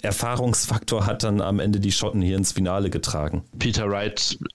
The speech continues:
Speaker 2: ist einfach ja dafür bekannt, auch in den entscheidenden Momenten dann auch, äh, da zu sein. Schlechte Phase hin oder her, ähm, die er zwischendurch ja auch schon mal gebrochen hatte mit seinem Turniersieg, äh, in Prag. Also, ähm,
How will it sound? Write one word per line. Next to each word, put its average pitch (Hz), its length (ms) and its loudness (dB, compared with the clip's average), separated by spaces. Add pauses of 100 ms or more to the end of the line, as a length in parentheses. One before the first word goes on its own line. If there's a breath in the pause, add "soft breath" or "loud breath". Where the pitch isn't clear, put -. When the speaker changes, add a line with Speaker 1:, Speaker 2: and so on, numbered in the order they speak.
(120)
Speaker 2:
ist - 240 0
einfach 113 360 -2
ja 113 140 0
dafür 107 240 0
bekannt, 113 380 0
auch 107 160 0
in 117 160 2
den 107 100 2
entscheidenden 107 540 0
Momenten 107 420 -2
dann 107 160 -2
auch, 104 220 -2 (240)
äh, 107 280 0
da 113 220 -2
zu - 160 2
sein. 117 300 0 (760 loud breath)
Schlechte 117 460 0
Phase 123 440 0
hin 123 200 2
oder 117 180 2
her, 120 500 0 (120)
ähm, 110 420 2 (540)
die 120 100 2
er 117 80 2
zwischendurch 120 460 0
ja 117 80 0
auch 117 120 2
schon 127 140 2
mal 113 160 2
gebrochen 120 480 0
hatte 120 180 0
mit 113 160 2
seinem 110 400 0
Turniersieg, 113 760 0 (320 loud breath)
äh, 110 200 0
in 110 120 2
Prag. 113 400 0 (100)
Also, 107 480 0 (400 loud breath)
ähm, 98 540 0